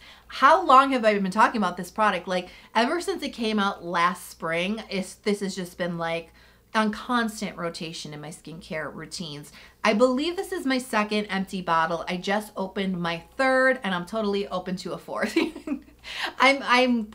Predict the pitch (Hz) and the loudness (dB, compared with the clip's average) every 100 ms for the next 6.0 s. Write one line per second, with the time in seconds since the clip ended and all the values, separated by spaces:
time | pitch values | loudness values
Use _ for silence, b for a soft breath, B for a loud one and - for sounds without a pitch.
0 | - 247 240 220 208 190 190 - 180 175 | 2 2 2 0 2 2 0 -2 -2 -2
1 | - 190 175 170 - 180 175 170 160 180 | -4 -4 -2 -4 -4 -8 -4 -6 -6 -10
2 | 170 165 165 185 185 180 160 160 - - | -8 -8 -4 0 0 0 -4 -6 -10 -8
3 | 160 160 180 B B - 294 381 392 349 | -6 -6 -8 B B -6 -6 -2 -4 0
4 | 269 254 240 208 208 196 175 180 185 - | 0 0 2 2 2 -2 -2 -4 -6 -6
5 | 190 180 180 165 160 175 - 165 175 | -4 -2 -4 -6 -8 -10 -6 -4 -4